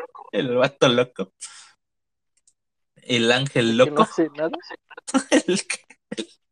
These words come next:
Speaker 1: la estatua esta culera. <laughs> Pero bueno, eh, los empiezan a atacar el, unos monstruos, ¿no? Que vienen de la oscuridad. Eh,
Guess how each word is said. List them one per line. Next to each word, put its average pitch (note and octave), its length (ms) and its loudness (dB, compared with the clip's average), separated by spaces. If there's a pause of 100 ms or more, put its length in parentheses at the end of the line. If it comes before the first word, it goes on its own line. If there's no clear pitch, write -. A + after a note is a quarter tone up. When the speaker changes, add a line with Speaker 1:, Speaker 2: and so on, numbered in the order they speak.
(540)
Speaker 1:
la C#3+ 160 4
estatua C3+ 560 2
esta C#3 400 -2 (1160)
culera. B2+ 360 4 (1300)
<laughs> B3+ 120 0 (760)
Pero F3 180 8
bueno, C3+ 220 6 (460)
eh, A#2 480 0 (320)
los A#2+ 200 2
empiezan D3+ 300 2
a E3+ 40 4
atacar B2 440 2
el, G#2+ 800 2 (120)
unos C3 380 0
monstruos, A#2+ 560 -2
¿no? A#2+ 220 -8
Que G2+ 140 -4
vienen A2 380 -2
de G#2 80 -2
la - 100 -6
oscuridad. - 540 -2 (1400)
Eh, G#2 560 0